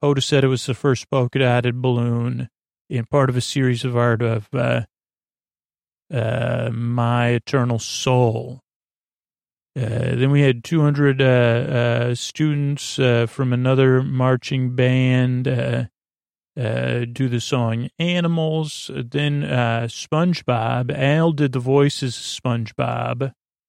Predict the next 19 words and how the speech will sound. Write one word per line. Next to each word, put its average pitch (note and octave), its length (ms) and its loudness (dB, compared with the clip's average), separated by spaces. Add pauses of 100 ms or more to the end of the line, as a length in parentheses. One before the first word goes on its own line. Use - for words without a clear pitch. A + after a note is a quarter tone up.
(720)
Uh, A#2 380 -2
there B2+ 140 2
was B2 160 0
a C3 60 -2
good C3 220 2
melody C3 560 4
of A#2+ 80 4
SpongeBob B2+ 840 0
and A#2 120 -4
the A#2 40 -4
holiday C3 640 2
music. C3 800 0
Then C3+ 320 0
the C3 80 2
Big B2+ 320 2
Apple B2+ 560 -2
Circus B2+ 840 -2
came B2 400 -2
by, A#2 680 -4